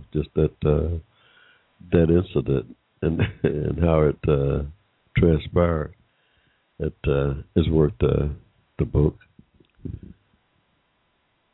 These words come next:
So go to my website, y'all. Tell a friend to, uh, check out, uh, the Hushmo story.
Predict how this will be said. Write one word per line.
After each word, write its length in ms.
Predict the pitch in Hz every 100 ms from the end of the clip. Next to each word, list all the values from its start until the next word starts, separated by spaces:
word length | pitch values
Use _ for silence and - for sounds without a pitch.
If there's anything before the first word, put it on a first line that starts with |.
| _ _ _ _ _ _ _ _ _ _ _ _ _ _ _ - -
So 100 | 113
go 120 | 107
to 80 | 101
my 120 | 87
website, 580 | 82 82 76 76 80 73
y'all. 220 | 82 78 - _ _ -
Tell 140 | 92
a 40 | 80
friend 400 | 90 85 78 73
to, 280 | 78 76 73
uh, 80 | 71 -
check 180 | 87 78
out, 180 | 78 73 -
uh, 380 | 73 73 78 76 -
the 60 |
Hushmo 500 | 82 78 - 76 73 -
story. 340 | 87 85 87